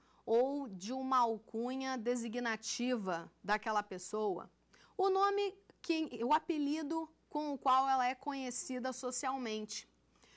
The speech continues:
Vale lembrar que, nesse caso, a lei concedeu a hipótese tanto de acrescentar esse apelido notório, como de propriamente,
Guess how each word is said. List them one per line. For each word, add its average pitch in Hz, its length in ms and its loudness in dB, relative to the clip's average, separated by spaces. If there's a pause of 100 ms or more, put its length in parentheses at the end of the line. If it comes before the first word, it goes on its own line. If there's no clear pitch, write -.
(180)
Vale 339 340 4
lembrar 240 800 0
que, 220 140 0
nesse 233 340 0
caso, 208 680 0 (400)
a 233 160 4
lei 254 260 -2
concedeu 240 800 -4
a 208 160 0
hipótese 202 840 -2 (440)
tanto 370 480 0
de 262 220 -4
acrescentar 349 1400 2 (400)
esse 226 340 0
apelido 196 460 -2
notório, 226 640 0 (540)
como 392 340 4
de 311 160 -2
propriamente, 320 1200 -2